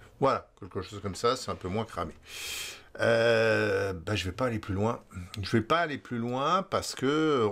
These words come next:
Alors on peut... On peut, si vous voulez, aller dans le module T S L, euh, toujours et puis dire, bon, ben voilà, je vais augmenter, euh, la saturation du bleu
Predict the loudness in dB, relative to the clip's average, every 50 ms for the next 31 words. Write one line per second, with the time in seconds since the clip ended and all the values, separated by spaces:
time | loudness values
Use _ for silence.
0 | 2 2 2 4 4 2 0 -2 -2 2 4 4 4 4 2 -2 -8 -16 -20 -18
1 | -18 -18 -18 -20 -20 -20 -20 -20 _ _ 0 0 2 2 4 6 6 6 4 2
2 | -2 -2 0 2 4 4 6 6 6 6 6 4 4 2 2 2 0 0 2 0
3 | 0 0 0 -2 -2 -2 -2 -2 -2 -4 -4 -4 -4 -4 -4 -2 -2 -2 2 2
4 | 4 4 4 4 2 2 0 0 -2 -4 -4 -4 0 2 4 4 4 4 2 2
5 | 0 -4 -2 0 2 2 2 0 -2 -4 -4 -4 -4 0 0 0 0 0 -2 -4
6 | -6 -6 -4 -4 -4 -4 -2 0 2 2 2 2 0 -2 -4 -4 -4 -4 -4 -4
7 | -6 -6 -4 -4 -2 -2 0 0 0 0 0 0 2 4 4 4 2 0